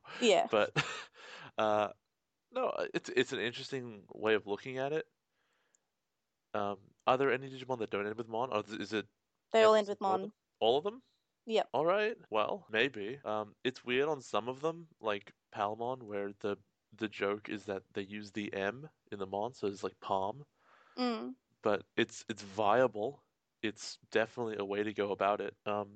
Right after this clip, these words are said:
Speaker 2: it doesn't make it any less annoying. Like, if I'm naming, if I'm talking about a Word document I've made and say it's called, uh, Word dot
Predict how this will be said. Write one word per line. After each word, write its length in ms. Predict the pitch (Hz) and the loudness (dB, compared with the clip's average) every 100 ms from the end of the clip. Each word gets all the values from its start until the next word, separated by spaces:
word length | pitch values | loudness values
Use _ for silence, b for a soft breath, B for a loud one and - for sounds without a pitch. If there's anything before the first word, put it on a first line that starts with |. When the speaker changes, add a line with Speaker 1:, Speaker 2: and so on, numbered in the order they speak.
| - | -8
Speaker 2:
it 100 | 110 | -2
doesn't 260 | 117 113 107 | 0 0 -2
make 180 | 110 127 | 0 0
it 100 | 107 | -2
any 160 | 110 | -2
less 220 | 107 107 110 | -2 -4 -4
annoying. 540 | 98 113 131 123 165 - b 127 | -4 -2 -2 -6 -10 -20 b -6
Like, 140 | 127 | -4
if 140 | 127 | 0
I'm 240 | 151 190 170 | -2 -4 -10
naming, 580 | 120 120 127 127 113 101 _ _ _ _ | -2 -2 0 -2 -6 -14 _ _ _ _
if 140 | - 120 | -4 0
I'm 200 | 123 139 | -2 -2
talking 340 | - 123 131 117 | 0 0 0 -4
about 260 | 104 104 101 | -2 -2 -2
a 40 | |
Word 280 | 98 101 104 | -2 -2 2
document 440 | 107 101 107 95 | 2 0 -6 -6
I've 140 | 95 101 | -6 -4
made 360 | 98 - - _ B B - | -6 -6 -10 _ B B -6
and 180 | 98 98 | -6 -6
say 300 | - 98 98 | -4 -4 -4
it's 300 | 101 95 - | -8 -10 -10
called, 520 | 107 95 98 104 - | -6 -4 -4 -8 -2
uh, 260 | 101 92 - - | 0 2 -2 -2
Word 460 | 104 101 98 98 | 2 4 4 2
dot 220 | 101 98 | 2 2